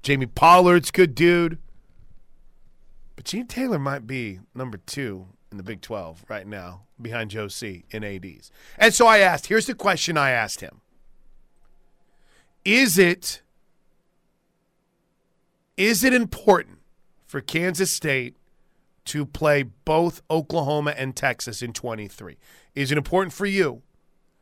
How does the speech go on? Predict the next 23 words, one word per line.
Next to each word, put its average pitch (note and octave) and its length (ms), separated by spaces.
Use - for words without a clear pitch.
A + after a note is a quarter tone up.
knowing F3+ 400
this F3+ 180
could G3+ 180
be G#3+ 140
their G3+ 140
last F#3 400
year, C#3 340
to C3+ 100
play C#3 240
O D3+ 140
U D3 180
and C3+ 100
Texas A#2 420
in G#2 80
twenty-three? G2 420
Here's B2 220
what B2 80
the A2 40
Kansas G2 340
State G2 180
A E2+ 100
D D#2 80
said. - 280